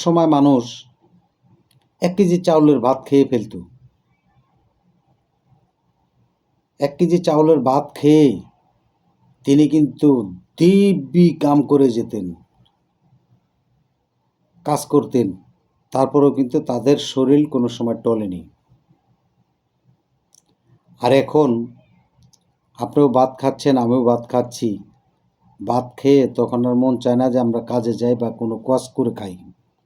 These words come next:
এখন আমাদের চিন্তা হয় বা আমাদের কিন্তু এখন এই রোগ হচ্ছে, ওই রোগ হচ্ছে, বিভিন্ন রকমের রোগ আপনার আমার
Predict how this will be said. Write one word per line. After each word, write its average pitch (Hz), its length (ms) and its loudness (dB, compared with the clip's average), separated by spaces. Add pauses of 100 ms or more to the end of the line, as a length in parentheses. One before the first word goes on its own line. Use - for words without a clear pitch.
(1400)
এখন 151 180 -2
আমাদের 156 380 2
চিন্তা 170 300 0
হয় 123 280 2 (2250)
বা 127 60 0
আমাদের 139 320 2
কিন্তু 147 280 0
এখন 139 280 2 (140)
এই 143 160 4
রোগ 139 180 4 (120)
হচ্ছে, 131 300 -2 (180)
ওই 139 120 4
রোগ 135 220 4
হচ্ছে, 127 360 -6 (1000)
বিভিন্ন 226 520 4 (100)
রকমের 139 480 4 (100)
রোগ 131 160 4 (960)
আপনার 143 340 0
আমার 123 220 0